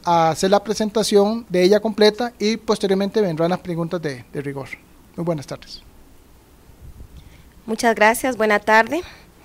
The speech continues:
Speaker 2: Estimados profesores de la uned y personal administrativo, voy a tener el, el gusto de,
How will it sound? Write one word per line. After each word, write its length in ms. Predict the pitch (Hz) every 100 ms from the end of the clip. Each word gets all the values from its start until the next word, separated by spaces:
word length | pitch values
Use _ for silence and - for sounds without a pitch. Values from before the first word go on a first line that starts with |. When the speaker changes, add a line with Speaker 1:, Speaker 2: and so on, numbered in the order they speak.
| - - - - - _ -
Speaker 2:
Estimados 640 | 190 185 214 202 202 233
profesores 540 | - 220 196 208 220 214
de 80 |
la 100 | 196
uned 380 | 175 180 202 233
y 240 | 277 190 156
personal 360 | 196 190 196 190
administrativo, 760 | 214 208 202 - 196 311 240 226 - - - -
voy 320 | 208 233 254
a 260 | 254 214 190
tener 320 | 196 208 226
el, 300 | 226 185 185 - - - -
el 100 | 202
gusto 280 | 233 -
de, 200 | 262 220